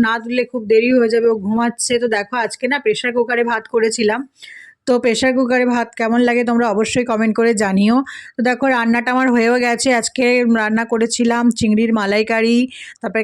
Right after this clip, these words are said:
কাতলা মাছের ঝোল, আমাদের জন্য ঝাল দেওয়া, আর ছেলের জন্য আঝালা করেছিলাম,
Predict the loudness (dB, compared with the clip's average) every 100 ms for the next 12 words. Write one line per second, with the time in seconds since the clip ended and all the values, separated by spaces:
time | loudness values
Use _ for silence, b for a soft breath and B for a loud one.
0 | -4 -4 -2 0 0 0 -2 0 0 0
1 | 0 -2 -2 0 2 2 0 -2 -4 -6
2 | -6 -4 -2 0 0 0 0 0 0 -2
3 | -2 -2 0 0 0 0 -2 0 0 0
4 | 0 0 0 -2 0